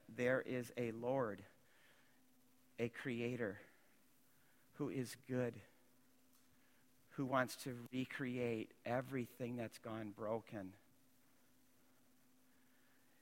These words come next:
God, I pray this morning that there would be repentance in this room.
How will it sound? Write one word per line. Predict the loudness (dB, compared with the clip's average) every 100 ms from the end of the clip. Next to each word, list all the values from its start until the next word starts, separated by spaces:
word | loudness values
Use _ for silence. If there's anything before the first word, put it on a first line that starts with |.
| -20 -20 -20 -20 -20 -20 -20 -20 -20 -20 -6
God, | 2
I | 4
pray | 4 4 4 6
this | 4 0
morning | 2 4 4
that | 2
there | 2 2
would | 2
be | -2
repentance | -2 -4 -4 -4 -4 -6 -6
in | -4
this | -4 -6 -6
room. | -6 -6 -8